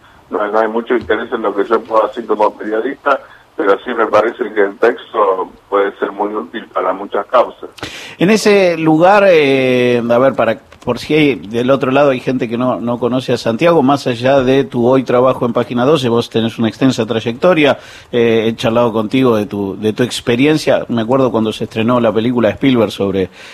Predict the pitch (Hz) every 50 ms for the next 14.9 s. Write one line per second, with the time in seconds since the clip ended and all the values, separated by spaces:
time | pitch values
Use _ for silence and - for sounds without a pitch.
0 | - - - 107 101 98 101 - - 107 107 107 117 120 110 - 110 110 104 107
1 | 101 104 135 139 143 135 131 117 - - 110 98 - 117 113 113 113 120 127 143
2 | 165 160 160 156 139 123 - - 113 110 107 104 104 107 117 123 120 117 113 117
3 | 117 - - 110 107 107 107 - - 165 160 151 135 117 113 107 110 113 110 123
4 | 120 - - - - - - - - - - 110 107 107 107 - 127 123 - -
5 | 120 104 117 110 120 127 139 131 123 123 120 127 139 131 - 127 123 - 165 185
6 | 175 - 143 127 - 110 98 - 110 107 104 104 101 98 98 92 92 92 - -
7 | 156 156 175 170 165 156 143 123 - 117 104 - 107 104 107 104 101 95 92 90
8 | 90 - 90 92 110 117 113 123 131 143 165 180 175 160 143 - - 131 127 123
9 | 120 123 117 120 123 123 127 123 - 175 190 196 - - - - - - - _
10 | _ - 190 196 190 180 147 - - 196 196 196 208 220 233 262 311 285 262 254
11 | 214 196 185 170 180 165 - 185 185 180 175 175 170 170 - 208 190 - - 190
12 | 196 175 190 185 170 160 165 170 185 196 - - 147 139 131 131 156 156 - -
13 | 139 135 131 151 165 - - 135 117 127 120 123 120 143 143 135 123 120 131 143
14 | 143 131 123 - - 113 110 107 107 113 147 170 170 - 165 147 117 110